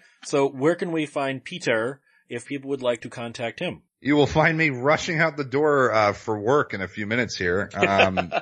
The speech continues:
Speaker 1: <laughs>
Speaker 2: on, on Twitter
Speaker 1: Well, you should have
Speaker 2: at
Speaker 1: shown up on time
Speaker 2: Cinematica,
Speaker 1: then.
Speaker 2: on, on YouTube, The Cinemasochist, Facebook, The Cinemasochist, uh, on twelve oh one beyond dot com, and on Patreon at Cinematica. Give me your money, give me your money, give me your money.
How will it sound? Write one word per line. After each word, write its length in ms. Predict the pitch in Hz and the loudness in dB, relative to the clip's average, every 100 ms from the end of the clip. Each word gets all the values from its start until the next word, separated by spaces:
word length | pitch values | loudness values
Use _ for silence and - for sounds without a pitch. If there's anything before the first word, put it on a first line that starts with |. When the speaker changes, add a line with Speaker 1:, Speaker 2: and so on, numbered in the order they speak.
| - - - | -6 -12 -12
Speaker 1:
<laughs> 380 | - - - - | -14 -16 -18 -8
Speaker 2:
on, 300 | 95 104 107 | -2 0 0
on 260 | 110 110 110 | 0 0 0
Twitter 340 | - 170 139 | 0 4 6
Speaker 1:
Well, 80 | 135 | 6
you 60 | 135 | 4
should 180 | 160 160 | 4 4
have 60 | |
Speaker 2:
at 40 | - | 4
Speaker 1:
shown 200 | 160 156 | 4 4
up 140 | - | 4
on 160 | - 117 | 4 4
time 220 | 120 143 | 4 4
Speaker 2:
Cinematica, 0 | |
Speaker 1:
then. 260 | 147 110 110 | 4 4 2
Speaker 2:
on, 460 | 110 107 101 98 - - | 0 -2 -8 -12 -14 -4
on 180 | 104 104 | -2 2
YouTube, 420 | 127 139 143 131 | 2 4 2 2
The 60 | 123 | 0
Cinemasochist, 800 | - 123 117 117 117 110 107 - | 0 2 4 4 2 0 0 2
Facebook, 480 | 113 113 - 110 - | 2 2 2 0 0
The 60 | |
Cinemasochist, 840 | 107 107 104 104 104 101 98 101 - _ | -6 -4 2 2 2 0 2 2 0 _
uh, 380 | 95 98 98 95 | 4 6 6 4
on 280 | 87 104 101 | 4 2 2
twelve 240 | - 110 101 | 2 4 6
oh 60 | |
one 180 | 101 98 | 4 2
beyond 340 | 95 98 95 92 | 2 2 2 2
dot 240 | 87 - | 0 0
com, 560 | - 131 127 123 117 110 _ | 0 4 4 4 0 -6 _
and 320 | - 104 104 98 | -2 0 2 0
on 280 | 104 101 | 0 0
Patreon 840 | 101 147 147 - 143 135 135 147 135 - | 0 -2 -2 -2 -2 0 -2 -2 -8 -8
at 160 | 107 | -8
Cinematica. 840 | 104 107 104 107 117 117 117 113 107 | -6 -6 -2 2 2 2 4 4 4
Give 140 | 123 | 2
me 80 | 127 | 2
your 100 | 123 | 2
money, 300 | 123 135 135 | 4 4 2
give 160 | 120 131 | 0 0
me 60 | |
your 80 | 131 | 2
money, 320 | 131 143 143 | 2 2 0
give 180 | 131 135 | 0 2
me 60 | 147 | 4
your 80 | 147 | 4
money. 280 | 175 131 | 4 2